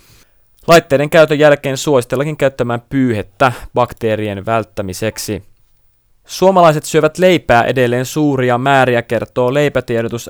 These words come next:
ry:n ylläpitämä leipomotuotteiden myyntitilasto ja Tullin uljas tuontitilasto. Tiedotuksen tilaston mukaan suomalaiset söivät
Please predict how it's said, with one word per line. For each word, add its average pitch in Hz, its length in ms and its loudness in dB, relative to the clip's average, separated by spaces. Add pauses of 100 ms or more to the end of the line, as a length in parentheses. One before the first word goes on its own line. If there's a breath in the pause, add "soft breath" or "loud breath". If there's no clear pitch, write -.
(160)
ry:n 113 300 -6 (140)
ylläpitämä 127 600 -2
leipomotuotteiden 120 1040 -2
myyntitilasto 117 680 -4
ja 113 180 0 (100)
Tullin 117 400 -4
uljas 123 560 -4 (180)
tuontitilasto. 113 840 -2 (680 soft breath)
Tiedotuksen 127 580 0 (120)
tilaston 131 480 2
mukaan 131 500 2
suomalaiset 127 440 0
söivät 139 340 0